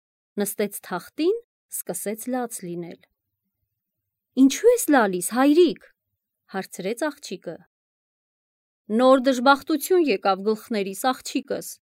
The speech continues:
ասաց հայրը։ «Պանը քեզ մի հանելուկ տվեց լուծելու»։ «Ինչ հանելուկ»։ Հայրը ցույց տվեց մաղով ձվերը։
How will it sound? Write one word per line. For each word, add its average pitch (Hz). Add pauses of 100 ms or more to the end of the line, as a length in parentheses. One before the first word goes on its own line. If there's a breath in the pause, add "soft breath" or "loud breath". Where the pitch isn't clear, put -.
(420)
ասաց 185
հայրը։ 180 (680)
«Պանը 349
քեզ 277
մի 370
հանելուկ 302
տվեց 185
լուծելու»։ 196 (1400)
«Ինչ 277
հանելուկ»։ 185 (1120)
Հայրը 403
ցույց 262
տվեց 294
մաղով 185
ձվերը։ 175